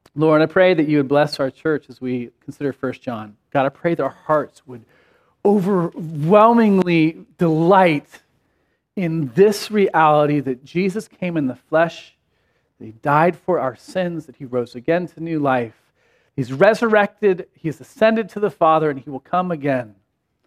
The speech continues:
And that our lives deeply matter. God, I pray that we would be a people in this church right here that would look upon one another and every single person that enters these doors with this love that says,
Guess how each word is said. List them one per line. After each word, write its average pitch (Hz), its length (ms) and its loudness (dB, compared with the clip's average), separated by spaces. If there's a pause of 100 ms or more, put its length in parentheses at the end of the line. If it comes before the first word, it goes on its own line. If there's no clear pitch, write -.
(360)
And 208 140 4
that 233 120 0
our 277 240 6 (100)
lives 240 200 0
deeply 185 320 -2
matter. 151 280 0
God, 214 320 0
I 208 60 0
pray 247 280 0
that 202 100 2
we 180 300 0
would 285 160 0
be 254 160 2
a 247 60 2
people 220 440 -2
in 165 160 -4
this 240 280 -2
church - 360 -2
right 180 240 0
here 151 340 -4 (480)
that 160 180 -6 (160)
would 170 160 -2
look 165 380 0
upon 233 340 -2
one 190 160 -2
another 151 300 -2
and 131 120 -6 (140)
every 202 300 -4
single 180 280 -10
person 151 340 -10
that - 140 -16
enters 147 340 -10
these 135 480 -10
doors 117 580 -14 (1400)
with - 180 -6
this - 240 -8
love 147 560 0 (260)
that 156 180 -8
says, 127 600 -6